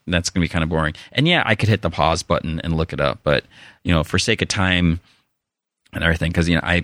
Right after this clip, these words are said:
I don't have a lot of time this week. Um, I don't know the numbers, and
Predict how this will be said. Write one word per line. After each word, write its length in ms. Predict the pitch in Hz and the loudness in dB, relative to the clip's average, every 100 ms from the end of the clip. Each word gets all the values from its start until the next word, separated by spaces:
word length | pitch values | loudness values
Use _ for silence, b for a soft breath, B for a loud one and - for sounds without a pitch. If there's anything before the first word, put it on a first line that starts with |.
| - | -2
I 120 | 87 | -2
don't 240 | 80 87 - | 0 -2 -2
have 180 | 87 | -2
a 40 | 80 | 0
lot 180 | 80 80 | 0 -2
of 40 | |
time 460 | - 80 80 85 95 - | -2 -2 -2 -6 -12 -6
this 240 | 82 - | -2 0
week. 340 | 80 82 - - b b b b - | 0 0 -2 -12 b b b b -4
Um, 480 | 98 98 90 73 - _ _ _ _ | 0 2 2 0 -6 _ _ _ _
I 80 | 123 | 0
don't 220 | 139 113 | 0 2
know 180 | 120 120 | 2 4
the 80 | 113 | 4
numbers, 720 | 104 104 117 120 - - - _ _ _ _ _ _ | 4 4 2 2 0 -4 -8 _ _ _ _ _ _
and 500 | 101 98 95 95 90 | 2 4 4 2 0